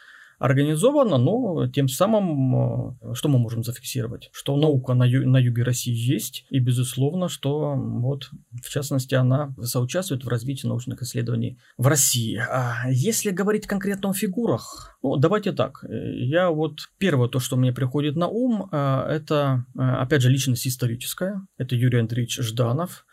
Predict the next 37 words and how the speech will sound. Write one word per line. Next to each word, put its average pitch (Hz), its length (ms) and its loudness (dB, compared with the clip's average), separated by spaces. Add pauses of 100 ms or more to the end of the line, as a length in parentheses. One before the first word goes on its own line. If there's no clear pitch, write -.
Почему 143 260 2
я 117 120 4
бы 117 180 0
о 127 60 2
нём 120 200 2
говорю? 120 480 -2
Потому 160 240 -4
что - 140 -6
в 135 40 -6
конечном 160 300 -2
итоге 139 220 0
сейчас, 139 420 -4
и, 127 220 0
безусловно, 135 580 2
без 127 220 4
его 139 180 2
усилий 151 500 0
мы 139 140 0
бы 135 160 0
не 135 140 4
имели 139 200 0
в 131 80 -8
том 135 120 -4
числе 131 180 -4
некоторых 127 320 -2
академиков, 131 500 -2
которые 131 320 0
ныне 131 220 4
здравствуют. 131 380 -2 (880)
Вот. 131 240 0
В - 60 -4
своё 320 240 4
время 277 360 4
Юрий 208 280 2
Андреевич, 208 580 -2
э, 135 140 0
который 151 420 0